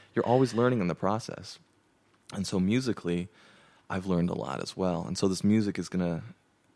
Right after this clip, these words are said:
Speaker 2: sound a lot different than my first record, "Songs for a Generation," which was much more sort of in this jazz, almost classical idiom.
Speaker 1: Mm-hmm.
Speaker 2: In this record, I, I've learned so much about the studio specifically,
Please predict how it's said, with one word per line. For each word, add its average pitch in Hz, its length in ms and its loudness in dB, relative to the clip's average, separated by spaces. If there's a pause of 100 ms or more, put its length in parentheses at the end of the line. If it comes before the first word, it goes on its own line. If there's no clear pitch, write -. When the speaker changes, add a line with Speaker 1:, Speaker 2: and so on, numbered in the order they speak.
(240)
Speaker 2:
sound 95 340 0
a 92 40 -2
lot 90 180 0
different 98 200 -4
than 90 80 -2
my 90 120 -4
first - 400 0
record, - 360 -6
"Songs - 280 -8
for - 140 -4
a 87 40 -4
Generation," 87 680 -6 (500)
which - 180 -2
was 98 160 4
much 104 240 6
more 92 300 4
sort 90 160 0
of 85 60 -4
in 87 80 -2
this 78 120 -6
jazz, 85 720 -4
almost - 220 -6
classical - 540 -4
idiom. 76 400 -6 (160)
Speaker 1:
Mm-hmm. 196 240 -2 (400)
Speaker 2:
In 92 120 2
this 101 220 2
record, 87 260 0
I, 90 220 -4 (580)
I've 92 240 -6
learned 95 200 4
so 92 120 2
much 90 120 0
about - 180 -4
the - 80 -8
studio 64 500 -2
specifically, - 800 -12